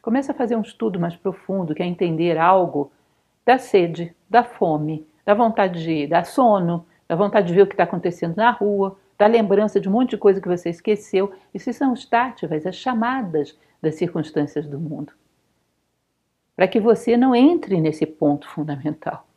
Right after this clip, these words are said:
É como se houvesse aí uma série de provas para serem superadas. Você tá totalmente à mercê desses tátivas, totalmente à mercê, você é um joguete na mão dessas circunstâncias que ficam te atraindo pra lá e pra cá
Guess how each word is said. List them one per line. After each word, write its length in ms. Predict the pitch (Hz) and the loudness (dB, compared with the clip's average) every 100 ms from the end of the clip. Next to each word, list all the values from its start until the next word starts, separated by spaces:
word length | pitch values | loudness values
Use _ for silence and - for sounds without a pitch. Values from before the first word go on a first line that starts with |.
| _ _ - | _ _ -10
É 40 | |
como 160 | 208 220 | -4 -2
se 120 | 269 | 2
houvesse 400 | 233 233 254 254 | 4 4 4 2
aí 100 | 254 | 0
uma 160 | 254 | 0
série 240 | 233 247 262 | 0 0 0
de 100 | 247 | -4
provas 640 | - 208 202 262 269 165 | -6 2 6 6 6 2
para 200 | 165 156 | 0 -4
serem 260 | - 156 147 | -2 -4 -4
superadas. 640 | - 139 147 151 135 - _ _ _ _ _ _ _ | -10 -6 -4 -2 -4 -8 _ _ _ _ _ _ _
Você 220 | 160 247 | -2 -2
tá 240 | 247 269 | 0 0
totalmente 760 | 277 - 311 302 294 277 302 302 | 0 -6 -2 2 4 4 2 0
à 80 | 247 | 0
mercê 560 | 233 226 - 233 285 | 0 -4 -6 -4 -2
desses 400 | 294 156 156 151 | 0 -2 -4 -8
tátivas, 520 | - 156 151 - 147 - _ _ | -2 -2 -2 -10 -16 -18 _ _
totalmente 480 | - 240 254 247 254 | -8 -2 0 0 0
à 40 | 254 | 0
mercê, 520 | 247 240 - 262 269 _ - | 0 -4 -6 -6 -8 _ -12
você 240 | 185 247 | -8 -4
é 40 | |
um 80 | 262 | -2
joguete 640 | 220 196 151 196 311 330 | 0 0 0 -4 -4 -6
na 140 | 190 165 | -4 -4
mão 280 | 156 151 156 | -2 -2 -2
dessas 300 | 156 156 156 | -4 -4 -8
circunstâncias 720 | 165 160 156 - 160 160 190 _ _ _ | -8 -8 -10 -6 -6 -6 -12 _ _ _
que 80 | 208 | -6
ficam 260 | 226 240 | -4 -6
te 320 | 226 - 254 254 | -8 -6 -4 -2
atraindo 560 | 208 214 202 196 233 | -2 0 -2 0 -4
pra 220 | 254 190 | -4 -4
lá 140 | 170 214 | -2 -4
e 20 | |
pra 160 | 220 196 | -4 -6
cá 320 | - 214 | -4 -6